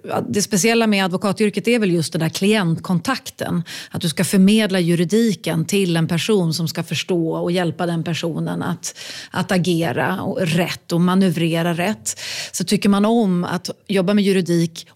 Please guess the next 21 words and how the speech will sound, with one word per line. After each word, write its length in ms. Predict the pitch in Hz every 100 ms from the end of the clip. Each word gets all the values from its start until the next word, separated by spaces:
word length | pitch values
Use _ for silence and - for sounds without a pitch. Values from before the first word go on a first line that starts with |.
| _
och 480 | 208 180 - - -
människor, 720 | 170 208 196 196 214 - -
då 140 | 170 170
tror 120 | 165
jag 80 | 151
advokatyrket 760 | 160 165 160 190 170 170 156
är, 240 | 170 165 165 - - - -
är 360 | - 170 165 156
ett 120 | 147
fantastiskt 840 | - 156 214 - - - - -
spännande 400 | - 170 170 123
jobb. 260 | 110 101 -
Det 80 | -
är 40 | 208
mer 320 | 220 240 180
människokontakt 800 | 175 170 - 170 190 233 214 -
än 80 | 170
om 60 |
man 120 | 170
är 60 | 170
domare, 680 | 165 165 165 170 170 175